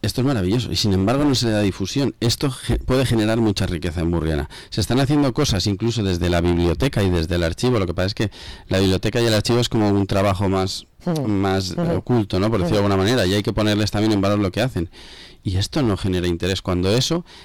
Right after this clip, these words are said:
Speaker 1: es lo que está transformando, es lo que va a transformar para bien la sociedad, porque vamos a da-, a hacer cosas que son buenas. Esto también, por supuesto, ¿eh? Lo de las revistas, eso también lo es, pero es que eso es un,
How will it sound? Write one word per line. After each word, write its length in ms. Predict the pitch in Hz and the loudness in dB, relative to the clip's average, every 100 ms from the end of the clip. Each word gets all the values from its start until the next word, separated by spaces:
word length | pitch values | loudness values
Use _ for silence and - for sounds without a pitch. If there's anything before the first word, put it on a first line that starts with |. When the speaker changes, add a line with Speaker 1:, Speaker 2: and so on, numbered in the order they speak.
| - | -6
Speaker 1:
es 100 | 107 | -2
lo 100 | 110 | 0
que 80 | 107 | -2
está 160 | 123 | -4
transformando, 760 | 117 120 92 101 95 113 120 90 | -2 -2 0 0 2 2 2 2
es 120 | 92 | 0
lo 100 | 104 | 0
que 80 | 113 | 2
va 100 | 120 | 2
a 20 | 120 | 2
transformar 500 | 120 104 98 113 117 | 0 0 0 0 0
para 200 | 104 92 | 0 0
bien 180 | 104 | 2
la 100 | 110 | 0
sociedad, 420 | 90 90 98 131 135 | 0 -4 0 0 0
porque 180 | 90 92 | -2 0
vamos 240 | 107 107 - | 0 -2 -2
a 100 | 101 | -2
da-, 160 | 101 | -2
a 60 | - | -4
hacer 200 | 98 107 | -4 -4
cosas 320 | 101 98 90 | -4 -4 -6
que 120 | - | -6
son 240 | 90 82 82 | -6 -4 -2
buenas. 300 | 87 80 - - - - | -2 -2 -6 -16 -16 -8
Esto 200 | 110 143 | -2 -2
también, 320 | 131 98 110 | 0 0 0
por 140 | 92 82 | -2 -8
supuesto, 400 | 87 107 - 90 | -4 -4 0 0
¿eh? 20 | |
Lo 100 | 117 | 2
de 60 | 101 | 2
las 140 | 85 | 2
revistas, 340 | 85 117 104 | 0 -2 -2
eso 200 | 92 92 | -2 -4
también 280 | 90 90 90 | -2 0 2
lo 80 | 87 | 0
es, 120 | 101 - - - - - | -2 -6 -20 -20 -20 -6
pero 180 | - 80 | -2 -2
es 80 | 90 | -2
que 120 | 101 | -2
eso 240 | 98 101 | 0 2
es 240 | 104 117 - - - _ - | 2 0 -4 -16 -20 _ -2
un, 420 | 104 107 110 113 | 2 4 4 2